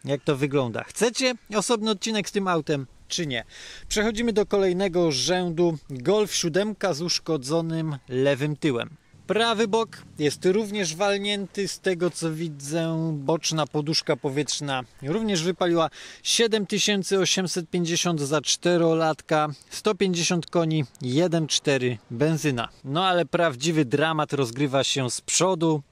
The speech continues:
po lewej stronie. Tutaj pracy będzie co niemiara. Następnie kolejny Golf siódemka, ciężko go poznać. Wyceniony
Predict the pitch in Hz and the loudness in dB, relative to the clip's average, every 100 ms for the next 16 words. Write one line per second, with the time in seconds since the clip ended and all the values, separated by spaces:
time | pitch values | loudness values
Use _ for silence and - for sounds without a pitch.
0 | - 151 135 127 117 117 - 139 120 110 | -2 2 4 2 2 -2 0 0 2 -2
1 | - - 151 156 127 139 143 - 139 110 | -10 -8 -2 -2 0 0 -2 -4 -6 -6
2 | 120 120 107 120 117 107 _ - 120 110 | -8 -8 -4 -4 -4 -8 _ -8 -6 -6
3 | 117 123 - 131 - - - - 156 175 | -6 -6 -6 -10 -18 -18 -18 -4 -2 0
4 | 208 196 - 220 240 - - 147 170 214 | -2 -2 0 -2 -2 -10 -2 2 4 2
5 | 180 156 151 151 - 156 139 123 139 147 | 2 2 2 2 0 -2 -2 -2 -2 -4
6 | 190 - - 190 185 - - 139 143 - | -6 -4 -2 0 0 0 -4 -2 -4 -2
7 | 135 110 113 156 233 - - - - - | -2 -2 -2 -2 -2 -6 -12 -18 -20 -20
8 | - 120 165 233 226 214 226 254 | -16 -4 -2 0 0 2 2 2